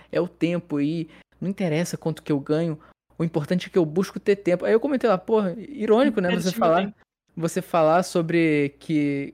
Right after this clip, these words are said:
Speaker 1: o que você mais busca é ter tempo, você tirou quinze minutos da minha vida e eu não sei quanto que um deputado ganha." Aí o pessoal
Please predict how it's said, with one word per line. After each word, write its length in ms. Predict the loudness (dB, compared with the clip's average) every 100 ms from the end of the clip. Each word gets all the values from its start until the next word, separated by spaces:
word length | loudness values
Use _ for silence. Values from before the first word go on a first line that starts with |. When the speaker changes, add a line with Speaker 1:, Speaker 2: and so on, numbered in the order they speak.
| -10
Speaker 1:
o 100 | -8
que 80 | -6
você 180 | -4 -2
mais 240 | 0 0
busca 280 | 0 -4 -4
é 40 | -4
ter 120 | -4
tempo, 260 | -4 -4 -4
você 180 | -6
tirou 200 | -4 -2 0
quinze 160 | 0
minutos 180 | -2 -2
da 80 | -2
minha 160 | -2 -2
vida 260 | -2 -2 0
e 40 |
eu 80 | 0
não 100 | -2
sei 180 | -2 -2
quanto 260 | -4 -6
que 300 | -8 -4 -4
um 120 | -4
deputado 440 | -4 -4 -2 -4 0
ganha." 280 | 0 0 -4 _ -20 -8
Aí 160 | 0 0
o 140 | 0
pessoal 480 | -6 -6 0 0 -2